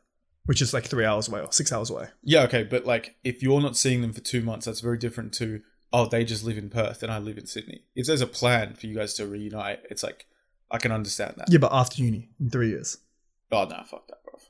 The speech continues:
Speaker 1: Yeah.
Speaker 2: It's
Speaker 1: So
Speaker 2: too
Speaker 1: I, I
Speaker 2: long.
Speaker 1: think if you see them as a wife, then a hundred percent go for it and try to make it work. But if you don't, if you don't, like, and you find this out really quickly, I think. I think you'll know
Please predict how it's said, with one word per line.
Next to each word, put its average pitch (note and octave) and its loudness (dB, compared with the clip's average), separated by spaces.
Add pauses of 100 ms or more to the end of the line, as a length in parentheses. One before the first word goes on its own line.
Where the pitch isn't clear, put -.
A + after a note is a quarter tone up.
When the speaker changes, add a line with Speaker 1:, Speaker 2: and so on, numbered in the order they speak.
(140)
Speaker 1:
Yeah. G#2+ 4
Speaker 2:
It's - -6
Speaker 1:
So D#3 8
Speaker 2:
too D#3 10
Speaker 1:
I, E3+ 10
I - 8
Speaker 2:
long. E3+ 4
Speaker 1:
think G3+ 4
if F#3+ 4
you A#3 8
see F3 8
them D#3 8
as C3 8
a B2 6
wife, B2+ 2
then C3 2
a A2 -2
hundred B2 -2
percent B2 -2
go A#2 -2
for E3+ -2
it - -6 (600)
and D3+ 6
try D#3 6
to D3 4
make C3 4
it B2+ 2
work. A#2 4
But D3 8
if C#3+ 6
you A3 8
don't, G3 8
if E3+ 4
you B3+ 4
don't, G#3+ 4
like, D3+ 4
and G#3+ 6
you B3+ 4
find D#4 6
this A#3 4
out C#3 6
really C3 4
quickly, B2 0
I A2 -2
think. B2+ -8
I F3 4
think F3+ 8
you'll E3 10
know C3 6